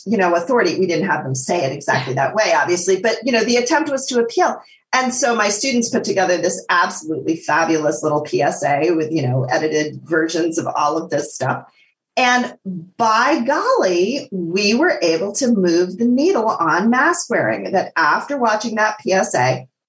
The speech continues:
which interestingly, the more conservative students did rate as fairly authoritative,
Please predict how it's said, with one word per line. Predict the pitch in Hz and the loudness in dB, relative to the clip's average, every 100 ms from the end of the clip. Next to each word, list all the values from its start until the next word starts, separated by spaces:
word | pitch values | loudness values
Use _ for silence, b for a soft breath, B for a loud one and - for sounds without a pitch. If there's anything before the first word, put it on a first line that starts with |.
| - | -2
which | 208 220 | 0 0
interestingly, | 226 233 240 - 202 180 165 160 185 180 _ _ _ _ - - | 0 0 -2 -2 2 2 2 2 0 -6 _ _ _ _ -16 -6
the | 185 | -2
more | 180 175 175 | 0 0 0
conservative | 175 185 170 185 208 196 | -2 0 0 0 0 -2
students | - 160 160 156 - | 0 0 0 -2 -4
did | 160 185 190 | 0 0 2
rate | 214 247 - | 0 0 0
as | 175 160 | -2 -2
fairly | - 156 165 180 | -2 0 2 0
authoritative, | - - 226 349 262 - 127 127 - | -2 -2 0 0 0 -4 -2 0 0